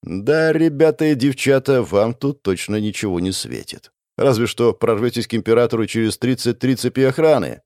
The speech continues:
приставите нож к горлу и потребуете, чтобы тот изменил цифру допущенных. То, что выбор надо сделать прямо сейчас, существенно меня ограничивает. Ведь по-хорошему вначале следует провести переговоры с серьёзными семьями,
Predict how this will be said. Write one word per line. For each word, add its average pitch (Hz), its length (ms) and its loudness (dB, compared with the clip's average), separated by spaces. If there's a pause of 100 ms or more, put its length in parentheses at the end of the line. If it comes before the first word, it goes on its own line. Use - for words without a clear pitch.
(160)
приставите 120 520 0
нож 113 220 0
к - 20 -10
горлу 113 300 4
и 92 60 2
потребуете, 110 640 0
чтобы 107 320 0 (160)
тот 120 220 0
изменил 147 440 0
цифру 107 420 0 (100)
допущенных. - 840 -4 (600)
То, 180 180 4
что 175 240 0
выбор 170 340 4
надо 160 280 4
сделать 147 440 2
прямо 139 340 2
сейчас, 113 760 -2 (180)
существенно 107 640 -2
меня 107 220 0
ограничивает. - 680 -6 (200)
Ведь 107 220 -2
по-хорошему 104 580 0
вначале 101 460 0
следует 104 380 -2
провести 104 400 -2
переговоры 117 580 2
с - 60 -6
серьёзными 104 460 0
семьями, - 480 -6